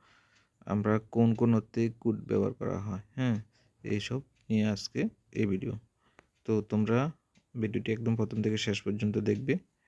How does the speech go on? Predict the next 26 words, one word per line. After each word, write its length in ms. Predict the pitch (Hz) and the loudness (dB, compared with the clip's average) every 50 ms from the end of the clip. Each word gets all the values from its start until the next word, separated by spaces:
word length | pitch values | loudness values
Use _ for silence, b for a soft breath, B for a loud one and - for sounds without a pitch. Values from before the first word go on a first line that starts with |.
| b b b b b b b _ _ | b b b b b b b _ _
তো 120 | - 107 101 | -6 -6 -6
কোন 240 | - - 120 113 113 | -2 0 2 2 4
ক্ষেত্রে 340 | - 127 123 - - 127 | 2 2 -2 -4 -6 -10
কুড 280 | 123 - - 120 110 104 | -8 -4 -4 -4 -2 -2
ইউজ 260 | 98 107 107 - - | -2 -4 -4 -6 -10
করা 300 | - - 117 113 110 110 113 | -12 -8 -6 -6 -6 -4 -4
হয়, 280 | 113 120 190 214 185 - - - | -4 -4 -4 -4 -6 -8 -10 -10
এগুলো 260 | 113 107 107 107 113 113 | -6 -4 -2 -2 0 0
কিন্তু 360 | 113 113 110 117 147 185 190 | 0 -2 0 0 0 0 -2
তোমরা 440 | - _ - 107 117 175 208 214 - - - | -2 _ -4 -2 0 0 0 0 -2 -6 -6
বুঝতে 260 | 107 104 - - - | -6 -6 -6 -6 -8
পারবে, 220 | 113 117 120 120 117 | -8 -6 -6 -6 -4
ঠিক 160 | 123 123 135 | 0 0 0
আছে? 200 | 127 - 113 110 120 - _ _ _ _ _ _ _ _ _ _ _ _ b b b b b b b _ - | 0 0 -2 -4 -4 -6 _ _ _ _ _ _ _ _ _ _ _ _ b b b b b b b _ -12
আচ্ছা, 440 | - - 95 - - - - 101 - - - - _ _ B B B B B B B B _ - | -10 -10 -10 -10 -10 -12 -12 -12 -12 -14 -20 -20 _ _ B B B B B B B B _ 0
তাহলে 200 | 131 127 139 135 | 2 2 4 2
প্রথম 440 | - - 123 117 - 135 139 139 | 2 0 -2 -2 0 -2 -2 -2
কি 300 | 123 - - 123 123 120 | -4 -4 -2 0 0 2
আছে 240 | 117 120 120 117 117 | 2 0 0 0 2
দেখো, 400 | 110 95 92 92 107 107 107 - - _ | 2 2 2 2 2 -2 -2 -4 -4 _
পারতো 520 | 120 120 113 117 - - - - 117 120 | 2 2 2 2 0 -6 -4 -2 -2 0
বা 160 | 104 117 117 | 2 2 0
পারতাম 500 | 113 - 113 110 107 - _ 107 104 101 | 0 0 -2 -4 -4 -6 _ -6 -4 -4
অর্থে, 320 | 101 120 - - - - 113 120 | -4 -4 -8 -10 -12 -12 -10 -8
মানে 200 | 123 113 113 117 | -4 -2 -2 -2
পারতো 600 | 117 - 120 123 120 123 - _ _ - 131 202 | 0 2 2 2 2 2 -2 _ _ -2 0 0